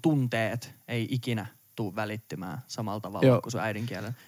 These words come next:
Speaker 1: Et jos on vaikka pariskunta, jotka puhuu englantia, mut o-, molempien
Speaker 2: <clears throat>
Speaker 1: äidinkieli on eri, niin se ei tuu ikinä, se verbaalinen suhde ei tuu olemaan niin syvä kuin mitä se olisi äidinkielellä.
Speaker 2: Mun täti asuu Tukholmassa. Oli mulla tosi iso henkinen tuki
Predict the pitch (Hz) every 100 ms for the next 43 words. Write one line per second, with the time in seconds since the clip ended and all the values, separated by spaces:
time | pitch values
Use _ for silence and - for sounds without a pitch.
0 | - 127 131 135 139 - 143 135 123 -
1 | 120 110 117 120 117 120 120 113 127 117
2 | 113 113 113 110 110 - - 123 123 120
3 | 117 113 120 113 113 113 107 107 104 110
4 | 107 - - - 120 131 123 123 131 139
5 | 135 131 117 - _ - 117 - - 127
6 | 135 123 120 117 117 117 113 - - -
7 | - - 120 113 113 110 113 113 120 117
8 | 117 120 113 110 104 107 120 101 123 117
9 | 117 120 - 131 - _ - 117 117 127
10 | 127 - 107 - _ - - 95 95 87
11 | 85 - _ - 104 - 80 - - 95
12 | - - - 110 95 92 90 90 90 90
13 | 87 98 90 87 85 90 92